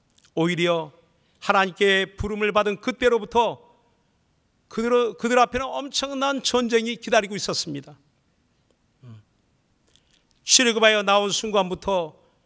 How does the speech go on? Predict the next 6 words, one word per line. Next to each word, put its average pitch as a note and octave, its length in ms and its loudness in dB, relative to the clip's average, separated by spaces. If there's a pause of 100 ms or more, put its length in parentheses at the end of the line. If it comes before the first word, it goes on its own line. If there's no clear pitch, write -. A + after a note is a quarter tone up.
(220)
애굽의 G#3 400 6
군대에 A3+ 640 4
쫓겨다니죠. G3+ 920 2 (2000)
그 A3 320 4
홍해바다를 A#3+ 560 4
건너서 A#3 760 2